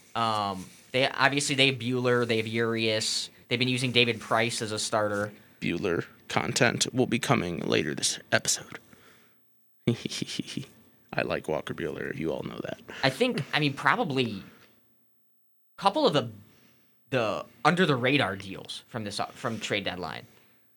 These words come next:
Speaker 1: Starling Marte to Oakland.
Speaker 2: Oh, wow.
Speaker 1: He's
Speaker 2: I
Speaker 1: been
Speaker 2: can't, that has
Speaker 1: ridiculous.
Speaker 2: flown under the, I hate that,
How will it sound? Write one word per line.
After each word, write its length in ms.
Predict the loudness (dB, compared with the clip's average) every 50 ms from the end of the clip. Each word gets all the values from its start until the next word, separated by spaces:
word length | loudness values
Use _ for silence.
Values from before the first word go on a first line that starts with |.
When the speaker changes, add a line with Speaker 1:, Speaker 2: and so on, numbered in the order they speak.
| _ _ _
Speaker 1:
Starling 380 | -4 2 4 6 6 6 4 4
Marte 180 | 4 4 4 4
to 240 | 2 4 4 4 4
Oakland. 440 | 2 0 -2 -4 -8 -10 -10 -10 -14 _ 6
Speaker 2:
Oh, 260 | 8 10 10 8 6 4
wow. 240 | 6 8 8 8 6 6
Speaker 1:
He's 80 | 6 6
Speaker 2:
I 80 | 6
Speaker 1:
been 120 | 6 6 4
Speaker 2:
can't, 220 | 4 4 4 6
that 200 | 6 6 6 6
has 200 | 6 4 4 2
Speaker 1:
ridiculous. 80 | 0 2
Speaker 2:
flown 240 | 4 4 6 6
under 140 | 6 6 6 6
the, 140 | 4 4 4
I 120 | 4 4 6
hate 240 | 6 4 2 2
that, 160 | 2 0 0